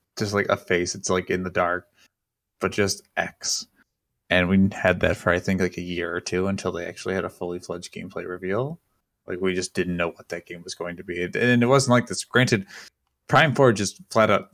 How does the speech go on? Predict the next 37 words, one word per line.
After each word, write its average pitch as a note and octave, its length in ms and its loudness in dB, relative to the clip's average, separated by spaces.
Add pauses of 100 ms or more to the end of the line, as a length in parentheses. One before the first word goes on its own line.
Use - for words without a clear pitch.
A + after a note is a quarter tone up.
(140)
restarted F2+ 420 2
development. F2 480 -4
So, - 80 -8
like, F2 120 -6
that's, A#2 260 4 (120)
that's C3 220 4
something A2+ 360 4 (300)
that G2 180 2
just A2 220 0 (180)
doesn't F2+ 560 0
happen. F2+ 580 -4 (760)
Or A2+ 180 6
at A2+ 160 4
the A2+ 80 2
very B2 260 6
least, G#2 280 4
doesn't G#2+ 220 2
happen, G2+ 360 2
and F#2 320 -2 (240)
Nintendo F#2+ 500 -4
chooses F2+ 400 -6
to F#2+ 120 -10
be F#2 180 -6
so - 220 -6
forward E2+ 640 -10
about F2+ 280 -8
it, D#2 220 -6
or F#2+ 120 -2
any A#2 180 4
developer F2 480 -6
chooses F2+ 340 -12
to F#2 80 -12
be F2+ 140 -12
so - 140 -6
forward F2 420 -16
about F2+ 280 -8
it. C3+ 220 -6